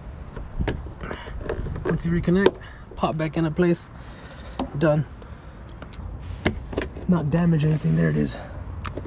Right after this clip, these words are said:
Disconnect first. It's rule number one. Once you disconnect, there you go.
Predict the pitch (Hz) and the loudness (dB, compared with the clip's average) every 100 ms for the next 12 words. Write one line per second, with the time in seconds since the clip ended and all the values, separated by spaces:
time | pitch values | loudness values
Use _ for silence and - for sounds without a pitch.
0 | - - - - - - 175 - 170 151 | -8 -8 -8 -8 -6 0 0 4 4 4
1 | - 135 135 - - - - - - - | 0 -2 -2 -6 -12 -12 -12 -12 -12 -10
2 | - - - - - - - - - - | -10 -10 -10 -8 -8 -8 -10 -8 -10 -10
3 | - - 151 143 147 135 131 123 147 135 | -8 -2 2 2 2 2 0 0 0 0
4 | 127 - - - - - - - - - | -2 -6 -8 -4 -4 -4 -10 -8 -8 -6
5 | - - - - - - - - - - | -4 -4 -4 -4 -4 -4 -6 -6 -4 0
6 | - - - - - - - - - - | 4 2 0 2 4 6 4 0 0 -4
7 | - - - - 175 165 170 147 170 - | -2 -2 0 2 6 6 6 6 4 4
8 | 160 165 175 151 - - - - - - | 6 8 8 6 2 2 2 4 2 -2
9 | - - - - - - - - - - | -4 -6 -8 -10 -10 -10 -10 -10 -10 -8
10 | - - - - - - - - - - | -8 -8 -10 -10 -8 -8 -8 -8 -10 -10
11 | - - - - - - - - - - | -6 -6 -8 -12 -10 -10 -10 -10 -10 -10
12 | - - - - - 165 151 151 | -4 -2 -2 -2 2 2 4 2